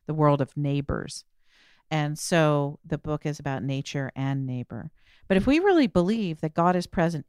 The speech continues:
in the natural world, in this garden with us, and that God is present in and through the lives of all the people and the communities that we inhabit, well,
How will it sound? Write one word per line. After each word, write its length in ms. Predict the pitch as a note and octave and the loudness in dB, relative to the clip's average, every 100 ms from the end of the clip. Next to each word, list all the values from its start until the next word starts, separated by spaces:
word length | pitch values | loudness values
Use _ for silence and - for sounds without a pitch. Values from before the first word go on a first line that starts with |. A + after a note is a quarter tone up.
| - | 0
in 200 | E3 G3 | 2 4
the 100 | G#3+ | 4
natural 440 | F#3 E3+ - F#3 | 4 2 0 -4
world, 380 | E3 C3+ C3 C3+ - | -6 -8 -8 -12 -6
in 180 | E3 F3+ | 0 2
this 220 | F3 - | 2 0
garden 580 | D#3 C#3+ D3 D#3 D#3+ D#3 | -2 2 4 4 2 0
with 180 | C#3+ - | -2 -6
us, 280 | C3 C#3+ - _ - | -8 -10 -16 _ -2
and 680 | F3 G3 A3+ F#3+ D#3 D#3+ E3 | 4 8 8 8 6 2 -2
that 160 | D#3 - | -4 -2
God 320 | D#3 D#3 D#3+ | 0 0 0
is 100 | D#3 | -4
present 480 | - D#3+ D3+ D#3 - | -4 -2 -2 -4 -6
in 340 | D#3 D#3+ E3 E3+ | -6 -4 -4 -6
and 160 | D#3 D3+ | -6 -8
through 240 | - D#3+ | -6 -6
the 120 | D#3 C#3+ | -4 -4
lives 500 | D3 C#3+ D3 D3+ - | -2 0 0 -4 -6
of 180 | D3 C#3+ - | -6 -6 -2
all 260 | D3 D3+ | 0 0
the 100 | D3+ | -4
people 640 | - - F3+ - C#3 C#3 - _ - _ _ | -10 -8 -6 -2 -2 -4 -8 _ -20 _ _
and 120 | D#3+ D3+ | -6 -6
the 60 | |
communities 760 | - E3+ F#3 C4 A#3+ D3 C#3 - | -2 2 4 4 2 0 -6 -8
that 120 | C#3+ | -6
we 160 | D3 C#3 | -4 -4
inhabit, 600 | C#3 C#3 C3+ B2+ C#3 - _ _ _ _ _ - | -4 -6 -6 -4 -6 -8 _ _ _ _ _ -8
well, 500 | F3 G3+ F#3+ F3+ | 0 4 4 2